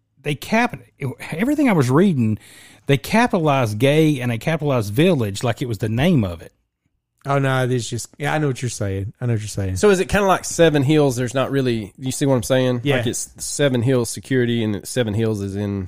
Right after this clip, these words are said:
Speaker 3: quotation marks.
Speaker 1: Right. But see, I mean, like, even in this title here, every,
Speaker 2: It's like Alec-
Speaker 1: nothing, nothing's capitalized, of course, the first word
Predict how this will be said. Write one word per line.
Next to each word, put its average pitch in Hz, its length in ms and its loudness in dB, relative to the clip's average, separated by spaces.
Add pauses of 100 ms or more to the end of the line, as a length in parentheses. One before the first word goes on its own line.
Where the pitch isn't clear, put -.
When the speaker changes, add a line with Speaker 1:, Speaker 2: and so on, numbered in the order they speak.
Speaker 3:
quotation 107 440 -4
marks. 254 180 4 (120)
Speaker 1:
Right. - 60 -18 (520)
But 160 120 -8
see, 202 180 0
I 170 60 -4
mean, 220 160 2
like, 196 260 2
even 254 220 4
in 233 80 4
this 220 160 2
title 233 340 4
here, 110 380 2
every, - 160 4
Speaker 2:
It's - 40 6
like - 200 2
Alec- 196 240 8
Speaker 1:
nothing, 277 240 6
nothing's 254 320 6
capitalized, 196 480 4
of 123 100 -2
course, 135 220 0
the 123 80 -4
first 208 320 4
word 156 360 6